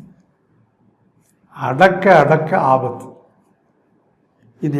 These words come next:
என்னன்னா, ஆசனவாய் சார்ந்தது. மலம், மலச்சிக்கல்.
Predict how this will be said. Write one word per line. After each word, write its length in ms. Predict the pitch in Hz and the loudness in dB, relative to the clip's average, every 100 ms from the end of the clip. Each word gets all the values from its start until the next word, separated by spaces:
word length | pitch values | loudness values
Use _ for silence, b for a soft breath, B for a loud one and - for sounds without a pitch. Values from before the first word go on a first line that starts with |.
| 147 | 0
என்னன்னா, 440 | 208 214 170 160 143 135 - - - _ _ _ 143 | 2 2 2 0 0 -4 -10 -16 -20 _ _ _ -4
ஆசனவாய் 800 | 143 214 220 220 190 165 147 - | 2 2 4 4 6 6 4 4
சார்ந்தது. 480 | 156 151 139 - - - - - - - _ _ _ b b b b b _ _ _ _ _ _ | 4 4 0 -4 -10 -16 -20 -20 -20 -20 _ _ _ b b b b b _ _ _ _ _ _
மலம், 520 | 147 135 156 208 214 - - - - - _ _ _ _ _ | -8 4 8 8 6 2 -6 -14 -18 -20 _ _ _ _ _
மலச்சிக்கல். 720 | - 156 170 170 - - 160 | -4 0 0 0 -6 -6 -8